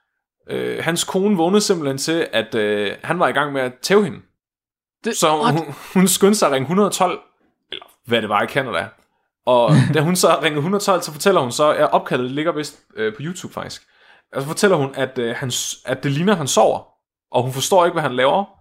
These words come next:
Speaker 1: Politiet kommer så og, og får stoppet det, og han bliver faktisk anholdt. Og det ender
Speaker 2: Ja.
Speaker 1: med, at han får en dom. Han får en restraining order, sådan så han ikke må se hende.
Speaker 2: Nå.
Speaker 1: Og de har altså været gift i, i ti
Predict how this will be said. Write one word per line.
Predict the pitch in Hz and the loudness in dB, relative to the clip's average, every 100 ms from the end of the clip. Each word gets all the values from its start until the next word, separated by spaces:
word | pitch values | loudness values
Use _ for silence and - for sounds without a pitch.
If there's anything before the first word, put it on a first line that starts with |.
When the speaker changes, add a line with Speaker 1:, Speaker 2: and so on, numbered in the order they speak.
| _ _ _ - | _ _ _ -6
Speaker 1:
Politiet | 151 - 214 160 | -2 2 2 2
kommer | 170 127 | -2 -2
så | 143 | 2
og, | 139 147 - 113 104 | 2 2 2 2 2
og | 101 | -2
får | - | -4
stoppet | - 156 180 165 | 0 2 2 2
det, | 107 | 0
og | - 117 | 0 -2
han | 143 | 0
bliver | 139 127 | 0 0
faktisk | 156 - - | 0 -2 -4
anholdt. | 180 220 120 - - _ _ _ _ - | -4 -2 -4 -6 -18 _ _ _ _ -4
Og | 135 | -4
det | 143 | 0
ender | 165 202 | 2 2
Speaker 2:
Ja. | |
Speaker 1:
med, | 160 - | 2 0
at | 127 | -2
han | - 113 | -4 -8
får | - 202 175 - | 0 2 2 -2
en | 110 - - | -12 -10 0
dom. | 196 - - _ _ _ _ | 0 0 -12 _ _ _ _
Han | 143 | -6
får | - 185 | 0 2
en | 156 127 | 2 0
restraining | - - 165 190 196 120 | -4 -2 0 0 -2 -2
order, | 107 98 101 - | -2 -4 -10 -10
sådan | 160 | -8
så | 147 151 | -4 -2
han | |
ikke | 160 165 | -2 -2
må | |
se | 131 - 240 | -4 -4 -4
hende. | 117 95 - _ _ _ | -8 -14 -20 _ _ _
Speaker 2:
Nå. | - 127 160 - _ _ - | -6 -4 -4 -6 _ _ -2
Speaker 1:
Og | 131 | 0
de | 156 | 4
har | 147 | 4
altså | 139 147 | 4 2
været | 135 | 4
gift | 196 214 - - | 4 0 -2 -8
i, | 139 127 123 | -2 -2 -2
i | 143 - | -8 -6
ti | - 254 208 | -4 -4 -4